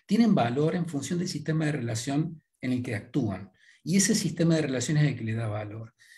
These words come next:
En ese sentido, no solamente la importancia entonces de construir el espacio social, sino lo que vos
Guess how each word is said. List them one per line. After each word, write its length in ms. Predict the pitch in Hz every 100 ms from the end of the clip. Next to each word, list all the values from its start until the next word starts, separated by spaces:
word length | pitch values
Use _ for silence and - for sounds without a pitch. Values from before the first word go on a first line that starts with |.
| - - -
En 180 | 165
ese 180 | 220 294
sentido, 960 | 226 156 143 147 190 170 160 214 226 - _ _ _
no 140 | - 208
solamente 460 | 247 208 190 190
la 60 | 151
importancia 460 | 139 127 120 151 147
entonces 340 | 131 151 151
de 80 | 139
construir 340 | 135 123 135
el 80 | 127
espacio 260 | 117 127 -
social, 600 | - 147 151 170 170 170
sino 680 | - 190 196 214 220 - _ _
lo 260 | 151 151 160
que 100 | 160
vos 380 | 160 190 -